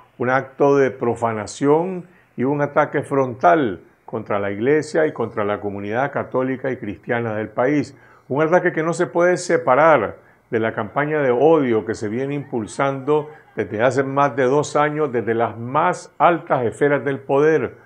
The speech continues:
por los gobernantes que acusaron a los obispos de golpistas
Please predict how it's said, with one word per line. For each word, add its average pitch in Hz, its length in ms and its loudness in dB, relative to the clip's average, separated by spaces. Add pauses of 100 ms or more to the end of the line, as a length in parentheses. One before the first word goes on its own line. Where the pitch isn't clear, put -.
(300)
por 113 140 0
los 110 120 0
gobernantes 139 840 -2
que 113 360 -2
acusaron 139 720 2
a 123 60 0
los 113 180 -2
obispos 139 720 0
de 135 100 -2
golpistas 143 840 -2